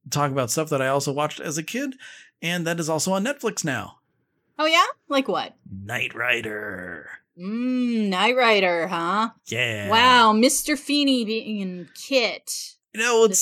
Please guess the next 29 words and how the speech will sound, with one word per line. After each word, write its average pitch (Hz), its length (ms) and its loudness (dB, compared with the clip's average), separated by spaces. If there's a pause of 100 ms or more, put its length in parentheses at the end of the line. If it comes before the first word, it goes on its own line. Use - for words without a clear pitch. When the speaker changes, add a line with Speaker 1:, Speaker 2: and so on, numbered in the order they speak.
Speaker 2:
The 311 80 2
Speaker 1:
so 294 140 2
Speaker 2:
fucking 240 220 -6
Speaker 1:
weird, 240 100 -6 (120)
Speaker 2:
car. 196 520 4
Speaker 1:
right? 339 420 0 (500)
Speaker 2:
Uh, 220 240 4
it 240 220 2
really 254 300 8
is. 233 320 6
Uh, 247 120 0
like, 233 300 4 (880)
when 262 140 2
I 370 160 2
watched 320 420 2
Boy 277 220 0
Meets 262 320 0
World, 180 480 -2 (160)
I 220 120 2
didn't 262 200 0
go, 208 180 2
"Hey, 302 260 -2
that's 208 300 -2
Knight 240 240 -4
Rider." - 500 -14
Speaker 1:
No. 135 300 -2
Speaker 2:
No, 277 180 6
no, 349 220 6
no. 254 460 2